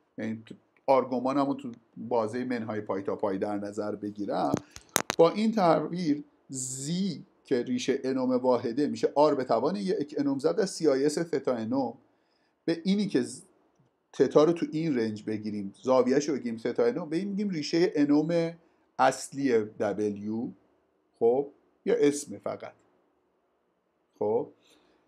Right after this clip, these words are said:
و به اونای دیگه به ازای k مساوی یک تا n منهای یک، یعنی تتا انوم اگه من با دو کاپی انوم جمع کنم، من باز همین زاویه رو به من،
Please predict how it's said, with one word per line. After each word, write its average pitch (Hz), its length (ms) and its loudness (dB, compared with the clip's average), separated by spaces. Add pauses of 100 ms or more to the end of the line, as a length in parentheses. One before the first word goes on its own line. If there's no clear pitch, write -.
(240)
و 170 360 10
به 170 160 2
اونای 185 440 2
دیگه 165 440 0
به 147 140 4
ازای 175 220 4
k 196 140 -2
مساوی 156 500 4
یک 143 260 2
تا 135 180 2
n 139 40 -2
منهای 131 340 0
یک، 147 200 0
یعنی 139 180 2
تتا 143 280 2
انوم 131 280 0
اگه 131 220 0
من 147 100 2
با 147 120 2
دو 131 160 -4
کاپی 120 360 -2
انوم 117 240 -4
جمع 123 280 2
کنم، 131 380 -4
من 151 140 0
باز 175 220 0
همین 160 280 -2
زاویه 110 420 -2
رو 107 120 -4
به 110 100 -4
من، 110 140 -10